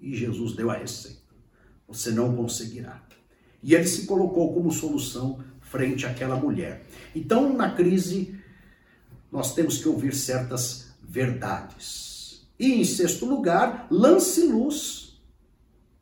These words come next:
ao teu coração. Trabalhe o teu coração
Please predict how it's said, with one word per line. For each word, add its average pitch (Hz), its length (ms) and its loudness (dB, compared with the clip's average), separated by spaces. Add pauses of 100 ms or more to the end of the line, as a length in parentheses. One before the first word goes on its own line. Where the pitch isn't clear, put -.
(800)
ao - 220 -4
teu 247 220 6
coração. 220 800 -4 (920)
Trabalhe 175 880 4
o 131 120 -4
teu 175 160 4
coração 180 1000 0